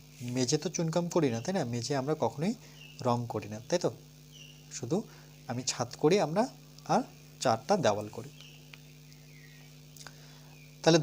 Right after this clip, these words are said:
দরজা ও জানলা সমেত চার দেওয়াল ও ছাদের ক্ষেত্রফল কীরকম হবে দেখো, যে টু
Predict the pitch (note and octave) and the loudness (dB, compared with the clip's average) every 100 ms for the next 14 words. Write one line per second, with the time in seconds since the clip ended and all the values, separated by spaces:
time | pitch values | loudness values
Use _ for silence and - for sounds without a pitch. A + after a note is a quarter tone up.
0 | D3 D#3+ E3 G#3+ G#3+ E3+ C#3+ D3 F3+ - | 12 12 12 10 10 10 8 8 4 4
1 | C3+ E3 - D#3 D#3+ C#3 C#3+ E3+ G3+ - | 2 0 8 10 10 8 6 6 2 2
2 | D#3 D#3+ - B2+ D3+ D#3+ C3+ - - A2+ | 2 2 2 2 2 2 -2 -2 -6 -8
3 | A2 - - - - - - - - - | -12 -14 -20 -20 -20 -20 -20 -20 -20 -8
4 | D3 D3 D#3+ C#3+ D3 C3 C3 F3 - - | -4 0 2 2 2 4 2 -2 -10 -16
5 | - - - - - - D3 - - | -16 -20 -20 -20 -14 -2 -2 0 4